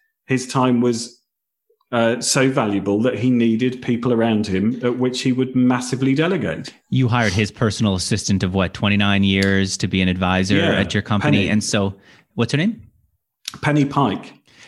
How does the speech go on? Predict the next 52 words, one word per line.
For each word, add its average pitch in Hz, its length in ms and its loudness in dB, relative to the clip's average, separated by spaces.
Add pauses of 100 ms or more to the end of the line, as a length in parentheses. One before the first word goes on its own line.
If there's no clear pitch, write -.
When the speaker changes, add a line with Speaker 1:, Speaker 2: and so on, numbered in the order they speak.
Speaker 2:
So - 280 -2
I 135 120 0
went 135 180 2
back 123 260 0
to 120 100 -4
just 110 180 -2
make 110 180 0
sure, 110 280 0
are 90 40 0
they 90 140 2
lying 87 460 0
and 143 100 2
just 143 160 2
using 151 220 2
her 151 100 2
name? 147 320 4
Is 107 80 0
she - 140 -2
really 107 280 2
associated? 147 600 2
She - 100 0
was 127 280 0
Speaker 1:
<laughs> 160 60 0
Speaker 2:
associated. 143 560 2
And 120 80 0
then 127 100 4
I 127 60 2
started 117 360 0
going 113 220 2
down 110 180 2
a - 20 4
rabbit 113 300 0
hole 113 160 2
of 101 100 -2
reading 117 240 2
about 104 220 0
her 110 80 0
relationship 110 500 0
with 104 120 -2
him. 151 200 0 (300)
And 143 80 2
what 147 80 4
I 139 80 2
discovered 175 420 0
was 127 240 0 (380)
he 202 240 2
said 165 320 0
about 123 340 0
her 143 240 0
that 123 140 0
he 139 180 0
had 123 380 0